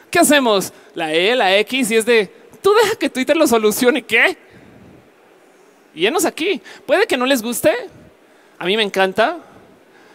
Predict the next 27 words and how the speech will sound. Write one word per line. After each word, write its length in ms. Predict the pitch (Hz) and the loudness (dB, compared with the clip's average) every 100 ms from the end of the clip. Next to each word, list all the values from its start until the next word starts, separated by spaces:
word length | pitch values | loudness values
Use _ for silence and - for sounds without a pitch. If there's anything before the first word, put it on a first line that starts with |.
| - - _ _ _ _ _ _ _ - | -20 -20 _ _ _ _ _ _ _ 0
Pero 160 | 208 | 4
el 60 | 226 | 4
hecho 180 | 226 330 | 2 0
de 100 | 311 | -2
que 80 | |
exista 500 | 214 - 233 247 320 320 | -4 -4 -4 -2 0 0
para 140 | 214 | -2
mí 100 | 202 | -2
es 100 | 196 | -4
un 160 | 226 233 | -4 -2
milagro 440 | 240 240 247 240 | 0 0 0 -2
de 100 | 233 | -2
la 100 | 214 | -2
comunicación, 800 | 185 175 165 156 151 - 202 160 - | -4 -8 -10 -8 -10 -6 -6 -8 -12
porque 200 | 156 196 | -8 -6
es 80 | 185 | -4
coordinar 380 | 233 240 190 | -4 -2 -2
a 60 | 202 | -2
tanta 280 | 240 220 233 | -2 -4 -4
gente. 420 | 208 226 - 151 160 - - - - _ _ _ _ _ _ _ _ _ _ - | -6 -8 -10 -14 -14 -20 -20 -20 -20 _ _ _ _ _ _ _ _ _ _ -2
Eso 360 | 233 240 302 | -2 -2 -6
me 300 | 277 254 240 | -6 0 2
rebasa. 580 | 220 208 196 208 214 143 - - - - - _ _ _ _ _ - | 2 0 0 0 -2 -6 -10 -20 -20 -20 -20 _ _ _ _ _ -4
La 100 | 185 | 0
verdad 200 | 190 208 | 2 2
es 100 | 220 | 0
que 280 | 294 240 | 0 -2